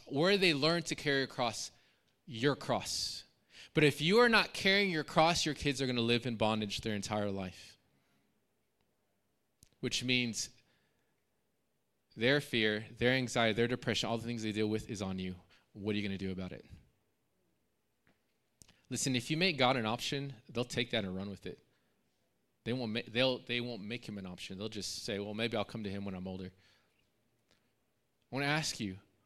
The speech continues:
where is your cross? Where is your cross? Yes, it hurts the flesh.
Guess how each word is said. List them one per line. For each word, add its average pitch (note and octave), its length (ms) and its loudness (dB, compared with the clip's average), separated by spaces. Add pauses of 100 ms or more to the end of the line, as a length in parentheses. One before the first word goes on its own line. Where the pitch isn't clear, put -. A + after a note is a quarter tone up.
(180)
where C3 440 4
is A#2 520 0
your G#2+ 120 -2
cross? - 600 -4 (2250)
Where B2 220 4
is A#2+ 120 4
your B2 60 2
cross? - 520 -2 (1300)
Yes, C3 420 4
it A2 100 4
hurts - 280 2
the G#2 100 -6
flesh. - 480 -2